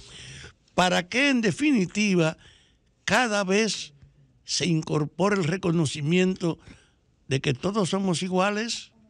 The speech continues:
Segundo, de que debe haber un, un equilibrio en la justicia que se aplique. Es una batalla. Y cuando usted piensa en lo que fue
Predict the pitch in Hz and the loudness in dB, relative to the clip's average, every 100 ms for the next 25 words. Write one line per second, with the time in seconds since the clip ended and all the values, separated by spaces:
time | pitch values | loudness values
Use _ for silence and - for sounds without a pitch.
0 | - _ _ _ - - 147 165 190 240 | -20 _ _ _ -8 -2 0 2 2 4
1 | 220 165 151 143 185 208 208 208 208 - | 4 2 0 0 2 2 2 0 -2 -4
2 | - 190 208 196 180 214 196 175 175 170 | 0 2 2 2 4 4 4 2 2 0
3 | 208 170 190 175 139 135 147 165 135 127 | -2 -2 -2 -2 -2 -2 -2 -2 0 -2
4 | 180 208 190 175 - 151 135 123 98 - | -2 -2 -2 -2 0 0 0 0 -2 -4
5 | - - _ - - - - - - - | -14 -20 _ -20 -20 -20 -20 -20 -20 -8
6 | 165 165 170 170 165 - 240 233 214 254 | -4 0 0 2 0 -2 -4 0 2 2
7 | 202 185 190 175 165 131 - 208 214 170 | 2 2 4 2 2 -4 2 4 4 2